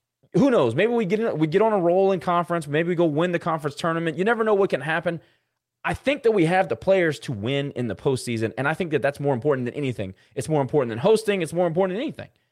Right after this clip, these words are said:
If you have the players, and if they learn from those mistakes, and that's the key, if they learn from the U C L As and the Michigans and, and the, uh, the Oklahoma States and all,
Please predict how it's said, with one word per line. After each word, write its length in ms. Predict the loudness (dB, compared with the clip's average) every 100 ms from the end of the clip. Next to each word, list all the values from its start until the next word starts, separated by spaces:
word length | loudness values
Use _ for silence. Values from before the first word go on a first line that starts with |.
| _ _ _
If 100 | -4
you 80 | 0
have 220 | 2 2
the 60 | 0
players, 560 | 2 4 4 2 -4 -20 _ _ _
and 220 | 0 0 -4 _ _
if 240 | -4 -4 2
they 180 | 4
learn 400 | 4 4 4 2
from 200 | 2 2
those 180 | 4 2
mistakes, 440 | 2 0 0 0 -2
and 100 | -2
that's 160 | -2
the 80 | -4
key, 240 | -2 -2
if 80 | 0
they 100 | -2
learn 340 | 0 2 2 0
from 200 | -2 -2
the 60 |
U 160 | -2 -4
C 180 | 0 2
L 160 | 4
As 320 | 2 2 0
and 140 | -2 0
the 100 | 0
Michigans 640 | 0 -2 -4 -4 -4 -4
and, 160 | -4 -6 -14 -20 -4
and 240 | -2 0
the, 160 | 0 2
uh, 120 | 4
the 120 | 4
Oklahoma 480 | 4 4 2 2 0
States 280 | -2 -2 -2
and 80 | -4
all, 120 | -4